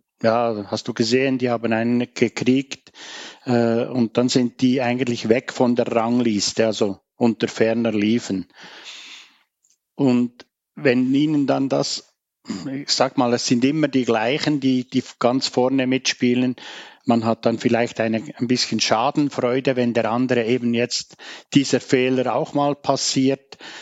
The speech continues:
dann sind die sicher auch enttäuscht als Mannschaft, aber eigentlich, äh, klassiert oder, oder was dann viel mehr zählt, ist dann die Einzelleistung und das ist eigentlich schade. Ich hab früher,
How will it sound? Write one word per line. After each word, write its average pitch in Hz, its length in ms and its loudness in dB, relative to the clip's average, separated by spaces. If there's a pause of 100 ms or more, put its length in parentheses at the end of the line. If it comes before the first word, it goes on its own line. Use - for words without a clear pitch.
(200)
dann 131 180 2
sind 123 260 0
die 147 80 2
sicher 123 440 0
auch 123 220 0
enttäuscht 160 600 0
als 107 260 -2
Mannschaft, 143 840 -2 (360)
aber 123 420 0 (500)
eigentlich, 147 720 0 (380)
äh, 139 320 0
klassiert 131 960 -2
oder, 120 340 -2
oder 113 180 -2 (520)
was 127 220 2
dann 123 180 2
viel 147 260 0
mehr 143 340 0
zählt, 113 440 -2
ist - 220 -2
dann 120 160 2
die 139 120 -4
Einzelleistung 123 1120 0
und 110 200 -8
das 135 140 -4
ist 127 180 -2
eigentlich 127 520 -2
schade. 117 460 -2
Ich 127 160 -2
hab - 200 -2 (540)
früher, 165 600 0